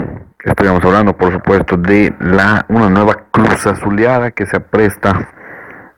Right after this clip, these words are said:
en la final, en la, la llamada revancha de el título de liga entre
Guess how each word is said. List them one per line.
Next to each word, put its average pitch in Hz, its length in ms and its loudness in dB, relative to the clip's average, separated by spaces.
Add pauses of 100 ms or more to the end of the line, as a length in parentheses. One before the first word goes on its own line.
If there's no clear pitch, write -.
(100)
en 95 120 0
la 92 100 2
final, 98 560 2 (1000)
en 101 160 2
la, 98 240 2 (120)
la 101 340 0
llamada 104 420 2
revancha 95 720 0 (1500)
de 90 880 2 (280)
el 92 200 -2
título 98 340 2
de 92 80 4
liga 110 400 4 (480)
entre 90 760 0